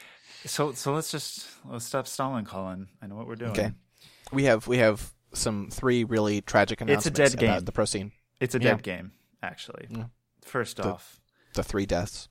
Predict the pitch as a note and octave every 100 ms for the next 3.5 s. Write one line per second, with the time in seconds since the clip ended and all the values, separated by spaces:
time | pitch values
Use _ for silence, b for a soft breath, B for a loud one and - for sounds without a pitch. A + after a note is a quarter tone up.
0 | _ - A2+ G#2+ G#2 A#2 A2+ - B2 A#2
1 | A2 A2 G#2+ A#2+ G#2 F#2 G2+ b b b
2 | b b b - A#2 B2 C#3+ B2+ G#2 G2+
3 | G2 G2 - - -